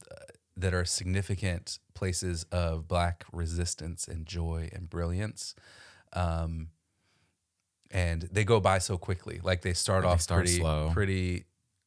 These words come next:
Speaker 1: like, it's not even slow,
Speaker 2: Yeah.
Speaker 1: but it's just, like, at a normal pace, and then it just sort of goes rapid fire and, and very quickly. And so it's hard to catch all of them.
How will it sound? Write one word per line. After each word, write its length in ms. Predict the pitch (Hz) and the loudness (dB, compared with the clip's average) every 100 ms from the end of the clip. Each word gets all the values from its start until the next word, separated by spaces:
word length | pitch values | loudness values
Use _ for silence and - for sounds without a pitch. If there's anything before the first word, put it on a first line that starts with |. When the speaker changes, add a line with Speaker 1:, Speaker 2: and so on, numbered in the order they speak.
| _ | _
Speaker 1:
like, 320 | 95 90 - _ _ _ _ _ _ _ _ | -2 -2 -8 _ _ _ _ _ _ _ _
it's 160 | - - | -8 0
not 140 | 202 | 0
even 200 | 170 113 | 2 -2
slow, 500 | 85 - 98 85 - - 85 | -2 -2 0 -2 -4 -12 -4
Speaker 2:
Yeah. 100 | 78 | 4
Speaker 1:
but 120 | 110 | 4
it's 140 | 101 | 4
just, 180 | - 110 | 2 2
like, 140 | 101 92 | 2 2
at 100 | 87 | 0
a 60 | |
normal 340 | 85 87 87 82 | 2 0 0 -2
pace, 340 | 95 87 80 | 0 0 -2
and 160 | 90 87 | -2 -2
then 100 | 85 | -2
it 80 | |
just 360 | 82 85 - - - - _ _ _ | -2 -4 -4 -10 -20 -20 _ _ _
sort 240 | - 95 | -2 -2
of 80 | 82 | 0
goes 240 | 95 82 | 0 -2
rapid 360 | 80 82 85 82 | 0 0 0 -4
fire 420 | - 73 69 62 - | -6 -6 -4 -6 -6
and, 260 | 82 82 - | -6 -6 -10
and 280 | 85 80 - _ _ _ _ | -10 -8 -14 _ _ _ _
very 320 | - 90 82 82 | -2 0 0 -2
quickly. 380 | 85 85 85 | -6 -8 -6
And 120 | 85 82 | -4 -2
so 160 | 90 | 0
it's 200 | 87 90 | 0 0
hard 220 | - 123 | 2 2
to 60 | 98 | 2
catch 260 | - 85 - | -2 -2 -2
all 200 | 78 62 | -4 -4
of 100 | 87 | -8
them. 240 | 62 85 | -10 -10